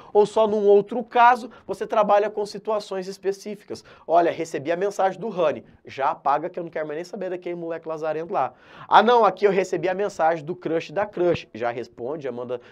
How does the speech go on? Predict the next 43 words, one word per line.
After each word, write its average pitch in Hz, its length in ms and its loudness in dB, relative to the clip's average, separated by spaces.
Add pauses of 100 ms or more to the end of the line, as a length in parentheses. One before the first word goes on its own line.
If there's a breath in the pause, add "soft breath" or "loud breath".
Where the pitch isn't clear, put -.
já 117 120 -8
manda 117 240 -4
uns 117 120 -10
coraçãozinhos 120 800 -4
e - 20 -16
acabou, 175 480 -2 (200 soft breath)
né? 185 300 6 (220 loud breath)
Então 160 200 -4
você 190 140 -4
cria 196 220 -4
regras, 160 440 -6
padrões 143 480 -6
automáticos. 151 680 -6 (240 soft breath)
Por 202 140 6
exemplo, 185 280 6
eu 165 80 2
quando 170 180 -4
trabalhava 170 440 2
na 160 80 -4
minha 151 160 -6
empresa 139 400 -6
lá, 170 260 6 (260 soft breath)
eu 147 140 -2
criava 175 380 2
as 220 80 0
regras. 165 280 -2
Todas 247 300 2
as 233 140 0
vezes 208 160 -2
que 208 80 -10
meu 196 100 2
patrão 185 340 -2
me 175 80 -4
mandava 170 280 0
mensagem, 160 640 -2 (200 soft breath)
já 147 220 0
tinha 165 160 -8
uma 196 100 0
mensagem 202 460 -4
na 226 120 0
lata 226 340 2
pra 220 120 -2
ele. 160 200 -2